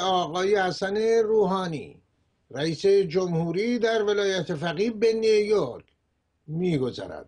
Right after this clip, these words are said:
در عرصه داخلی و منطقه‌ای و نیز در عرصه بین‌المللی. آیا سفر آقای حسن روحانی به سازمان ملل متحد دستاوردی برای مردم ایران خواهد داشت؟ و نیز در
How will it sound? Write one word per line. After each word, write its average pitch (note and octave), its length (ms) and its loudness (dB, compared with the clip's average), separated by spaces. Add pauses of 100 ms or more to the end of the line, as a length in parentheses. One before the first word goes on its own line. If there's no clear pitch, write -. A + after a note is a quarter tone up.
(100)
در F#3 280 0
عرصه E3 520 0
داخلی F3 540 -2
و A3 160 0
منطقه‌ای F#3+ 680 0
و E3+ 140 -2
نیز D#3 300 -6
در D#3+ 180 0
عرصه C3 440 0
بین‌المللی. D3+ 1080 0 (800)
آیا G#3 360 2
سفر G3+ 580 0
آقای G3+ 320 2
حسن G3 400 -2
روحانی G#3 520 0
به G#3+ 120 2
سازمان F3+ 540 -4
ملل E3 460 -4
متحد E3 880 0
دستاوردی E3 760 -2
برای F3+ 340 0
مردم F3 440 0
ایران E3+ 380 -2
خواهد D#3 460 -2
داشت؟ D3+ 440 -4
و E3 120 0
نیز F#3 380 2
در E3+ 320 0